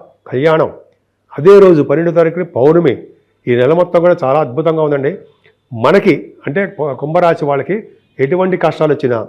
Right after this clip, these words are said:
ఎటువంటి ఆటుపోట్లు వచ్చినా, ఎటువంటి సుఖ దుఃఖ-, దుఃఖాలు వచ్చినా, ఎటువంటి చిన్న చిన్న ప్రాబ్లమ్స్ ఫేస్ అయినా, ఫేస్ చేసినా, ఫేస్ అయినా, ఎటువంటి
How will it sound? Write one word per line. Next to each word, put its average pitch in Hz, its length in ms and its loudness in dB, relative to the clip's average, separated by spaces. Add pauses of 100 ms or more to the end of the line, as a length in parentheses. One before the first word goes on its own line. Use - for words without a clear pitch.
(160)
ఎటువంటి 196 340 0
ఆటుపోట్లు 160 440 0
వచ్చినా, 131 300 -2 (400)
ఎటువంటి 190 320 -2
సుఖ 180 140 -2
దుఃఖ-, 180 300 -2
దుఃఖాలు 165 400 -2
వచ్చినా, 160 400 -2 (400)
ఎటువంటి 208 260 0
చిన్న 214 100 2
చిన్న 196 100 2
ప్రాబ్లమ్స్ 170 380 0
ఫేస్ 156 220 2
అయినా, 151 640 0
ఫేస్ 156 180 0
చేసినా, 147 240 -2
ఫేస్ 165 340 -4
అయినా, 175 240 -6 (380)
ఎటువంటి 185 320 0